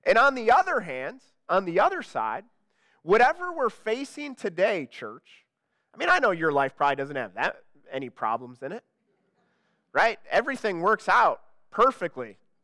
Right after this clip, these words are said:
But if, if it doesn't, um, then these words will be helpful to you.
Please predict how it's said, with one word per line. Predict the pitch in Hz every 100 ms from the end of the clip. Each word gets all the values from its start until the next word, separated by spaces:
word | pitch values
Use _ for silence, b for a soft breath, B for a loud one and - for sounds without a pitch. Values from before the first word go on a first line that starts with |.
| _ _ _ _ _ -
But | 240
if, | 294 302 -
if | 294
it | 359 165
doesn't, | 185 226 339 190 240 - - - _ _ _ _
um, | 185 277 202 - 180
then | 226 226
these | 262 254
words | 277 269
will |
be | 247 233
helpful | 233 330 - 190
to | -
you. | 147 117